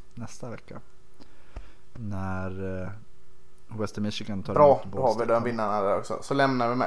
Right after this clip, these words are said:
Speaker 2: Är det någon som är lyssnare som
Speaker 1: Mm.
Speaker 2: är glad i Mac så ber vi om ursäkt.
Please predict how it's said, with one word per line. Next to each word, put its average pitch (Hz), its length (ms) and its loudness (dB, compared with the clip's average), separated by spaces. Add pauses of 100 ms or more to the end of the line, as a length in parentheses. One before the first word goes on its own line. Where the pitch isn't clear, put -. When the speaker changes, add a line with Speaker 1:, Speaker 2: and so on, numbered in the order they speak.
Speaker 2:
Är 135 100 2
det 143 80 6
någon 147 160 6
som 139 180 2
är 131 200 4
lyssnare 131 360 0
som 101 120 0
Speaker 1:
Mm. 123 120 0
Speaker 2:
är 127 220 2
glad 110 320 0
i 110 40 -2
Mac 101 200 0
så - 100 -8
ber 107 120 0
vi 104 80 2
om 107 140 2
ursäkt. 101 400 -4